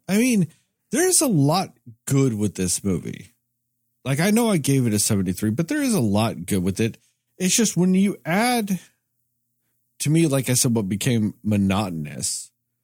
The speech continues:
that dragged it out for me.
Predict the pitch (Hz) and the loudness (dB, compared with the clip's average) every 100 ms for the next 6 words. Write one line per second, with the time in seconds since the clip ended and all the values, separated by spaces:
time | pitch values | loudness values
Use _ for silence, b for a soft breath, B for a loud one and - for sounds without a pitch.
0 | _ _ _ _ _ _ - 151 147 120 | _ _ _ _ _ _ -4 -2 -2 -2
1 | 127 120 113 107 98 92 87 - - - | 0 0 0 -2 -2 -2 -2 -6 -14 -14
2 | 67 - - | -12 -12 -16